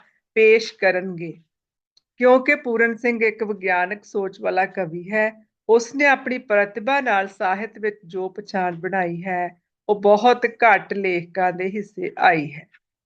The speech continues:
ਲੇਖਕ ਅਨੁਸਾਰ ਬਹੁਤ ਸਾਰੇ ਲੇਖਕ ਕੇਵਲ ਆਪਣੀ ਜਗੀਰ ਜਾਂ ਸਰਮਾਏ ਦੇ ਜ਼ੋਰ ਤੇ ਆਪਣੀ ਪ੍ਰਸਿੱਧੀ ਹਾਸਲ ਕਰਦੇ ਹਨ, ਪਰ ਪੂਰਨ ਸਿੰਘ ਆਪਣੀ ਰਚਨਾਵਾਂ ਦੇ ਬਲਬੂਤੇ ਤੇ ਹਮੇਸ਼ਾ ਤੇ ਪਾਠਕਾਂ ਦੇ ਮਨਾਂ ਵਿੱਚ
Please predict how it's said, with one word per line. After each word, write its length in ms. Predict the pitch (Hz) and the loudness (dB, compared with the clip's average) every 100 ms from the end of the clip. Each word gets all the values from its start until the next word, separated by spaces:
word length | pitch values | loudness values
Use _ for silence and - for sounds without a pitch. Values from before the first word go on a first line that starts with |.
| _ 214 | _ 2
ਲੇਖਕ 380 | 247 262 302 | 4 4 2
ਅਨੁਸਾਰ 540 | 320 302 269 233 240 247 | -2 2 4 6 6 2
ਬਹੁਤ 360 | 196 214 233 | 2 4 4
ਸਾਰੇ 320 | 262 - 240 247 | 2 2 4 4
ਲੇਖਕ 360 | 214 190 226 | 2 -2 -6
ਕੇਵਲ 560 | 214 - 196 185 196 202 | -8 -6 -4 -2 -4 -4
ਆਪਣੀ 460 | - 190 - 208 208 | -2 -2 -2 -8 -8
ਜਗੀਰ 460 | 196 196 180 185 196 | -8 -12 -12 -12 -12
ਜਾਂ 180 | 190 202 | -2 -2
ਸਰਮਾਏ 520 | 202 208 190 185 185 | 0 -2 0 0 0
ਦੇ 180 | 175 196 | 0 -2
ਜ਼ੋਰ 300 | 190 180 175 | -2 -2 -4
ਤੇ 280 | 170 190 196 | -4 -8 -6
ਆਪਣੀ 380 | - 180 - 190 | 0 -2 -2 -12
ਪ੍ਰਸਿੱਧੀ 600 | 190 196 - 190 165 202 208 | -10 -14 -12 -12 -10 -4 0
ਹਾਸਲ 340 | 185 170 180 | 0 -2 -10
ਕਰਦੇ 440 | 170 196 185 175 208 | -4 0 0 2 2
ਹਨ, 260 | 226 233 254 _ _ _ _ - | 4 2 -2 _ _ _ _ 2
ਪਰ 160 | 247 | 2
ਪੂਰਨ 420 | 262 240 247 285 | 2 -6 -4 -4
ਸਿੰਘ 340 | 294 311 311 269 | -4 -4 -2 2
ਆਪਣੀ 340 | 220 226 214 | 0 0 -2
ਰਚਨਾਵਾਂ 640 | 220 220 202 185 185 190 202 | -2 -4 -4 -2 0 0 0
ਦੇ 160 | 202 | 0
ਬਲਬੂਤੇ 760 | 202 190 190 196 196 190 190 190 | 0 0 -2 -4 -8 -10 -6 -6
ਤੇ 180 | 190 214 | -4 -6
ਹਮੇਸ਼ਾ 680 | 220 185 196 202 254 240 | -6 -6 -6 -6 -2 -2
ਤੇ 200 | 240 240 | -2 -2
ਪਾਠਕਾਂ 640 | 233 196 175 175 _ 202 190 | -2 0 -2 -2 _ -18 -14
ਦੇ 120 | 196 | -14
ਮਨਾਂ 320 | 175 170 180 | -12 -12 -10
ਵਿੱਚ 340 | 175 202 - | -8 -8 -10